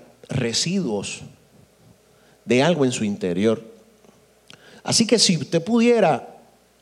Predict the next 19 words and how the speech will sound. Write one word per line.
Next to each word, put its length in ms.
acercarse 680
un 100
poco 300
más 460
para 260
tomarse 440
su 180
café, 480
probablemente 1120
elegiría 640
la 120
taza 400
que 100
está 320
lista 540
para 220
vertir 420
el 160
café 480